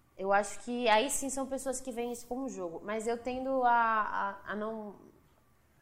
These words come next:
a sempre tomar muito cuidado com esse tipo, porque tem o xadrez da política,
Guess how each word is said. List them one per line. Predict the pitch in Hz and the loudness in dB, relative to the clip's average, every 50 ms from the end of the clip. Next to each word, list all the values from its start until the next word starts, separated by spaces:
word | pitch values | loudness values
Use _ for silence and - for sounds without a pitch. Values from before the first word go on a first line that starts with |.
| _ _ _ _ _ | _ _ _ _ _
a | - 190 | -6 -4
sempre | - - - 262 269 285 262 247 247 | -4 0 2 2 2 0 -2 -4 -2
tomar | 277 269 254 | 0 0 2
muito | 240 247 285 269 - | 2 0 -2 -4 -4
cuidado | - 302 262 208 196 190 180 175 175 | -4 -4 2 6 6 6 6 4 0
com | - 190 | -6 -8
esse | - - - | -10 -10 -12
tipo, | - - - 180 - - - 165 - - - _ _ | -10 -12 -12 -12 -12 -14 -16 -16 -16 -18 -20 _ _
porque | - - 254 | -8 -4 -4
tem | 254 - 320 320 | -2 0 0 0
o | 359 | 0
xadrez | 330 - 330 285 240 208 214 226 208 202 202 | 0 2 2 2 2 4 4 4 4 4 2
da | 196 | 0
política, | - - 214 208 180 160 156 151 - - - - 151 | -2 -2 -6 -8 -8 -8 -12 -14 -14 -16 -16 -16 -20